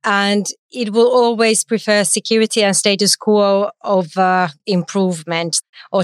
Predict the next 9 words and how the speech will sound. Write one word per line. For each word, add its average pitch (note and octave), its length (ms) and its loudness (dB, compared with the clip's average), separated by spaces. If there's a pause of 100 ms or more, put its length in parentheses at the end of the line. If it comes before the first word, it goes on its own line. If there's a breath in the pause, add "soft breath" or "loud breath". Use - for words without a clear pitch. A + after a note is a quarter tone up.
even F#3+ 240 0
technocratic G3 720 -4
change. - 340 -6
So, G#3 280 0
uh, G#3+ 220 0 (200)
somehow A#3+ 420 -2
I A3 120 0
think A3 320 -6
that G#3 260 -4